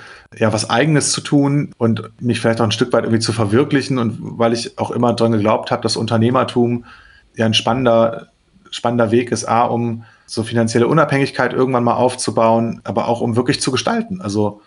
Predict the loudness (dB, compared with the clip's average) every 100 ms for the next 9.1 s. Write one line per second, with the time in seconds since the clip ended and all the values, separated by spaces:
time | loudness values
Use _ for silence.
0 | _ -20 _ _ _ -2 -2 -2 2 4
1 | 4 4 4 4 4 4 2 0 -4 -12
2 | -8 -2 -2 -2 0 2 2 2 0 0
3 | 0 0 -2 0 0 0 0 -2 -2 -4
4 | -4 -4 -4 -6 -6 -4 -2 0 0 0
5 | 0 0 2 0 0 2 2 2 0 0
6 | 2 0 -2 0 0 0 0 -2 0 0
7 | 0 2 2 0 -6 -20 -20 _ -2 2
8 | 4 2 0 2 2 2 0 -4 -2 -4
9 | -4